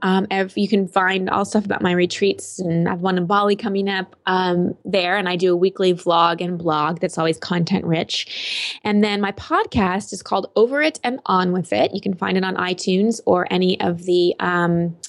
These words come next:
any of the, if you don't have an iPhone, any of the podcast apps on the other kind of phones.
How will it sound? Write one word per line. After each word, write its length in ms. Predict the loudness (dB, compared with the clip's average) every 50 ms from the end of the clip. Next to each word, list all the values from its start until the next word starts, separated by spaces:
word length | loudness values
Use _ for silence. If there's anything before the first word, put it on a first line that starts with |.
| -20 -20 -20 -20 -20 -20 -20 -20 -20 -20 -20 -20 -20 _ _
any 200 | 0 2 4 4
of 80 | 4 2
the, 400 | 2 2 2 2 2 2 2 0
if 100 | 0 -2
you 40 | 0
don't 140 | 0 0 2
have 100 | 0 0
an 80 | 0 -2
iPhone, 420 | -2 -2 -2 0 0 0 0 0
any 180 | -2 -2 -2 -2
of 120 | -2 0
the 100 | 0 -2
podcast 540 | -2 -2 -4 -4 -4 -4 -6 -10 -8 -6 -4
apps 320 | -4 -4 -4 -4 -6 -4
on 100 | -4 -2
the 140 | -2 -4 -4
other 160 | -2 -4 -4
kind 140 | -2 -4 -4
of 60 | -4
phones. 460 | 0 0 2 2 2 2 0 -2 -4